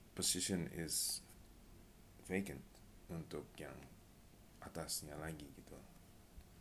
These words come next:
Jadi, um, I kind of memikirkannya gitu, terus apa yang harus gua ngom-, ngomong sama dia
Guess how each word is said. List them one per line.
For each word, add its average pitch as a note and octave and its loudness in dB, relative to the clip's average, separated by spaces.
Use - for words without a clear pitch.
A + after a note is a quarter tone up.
Jadi, E2 2
um, D2+ 0
I E2+ -2
kind F#2 6
of E2+ 4
memikirkannya F2 6
gitu, - 0
terus - -2
apa D#2+ -4
yang D#2 -2
harus D#2 -6
gua D2+ 2
ngom-, D#2 -4
ngomong D#2+ 2
sama D2+ -2
dia F2+ 8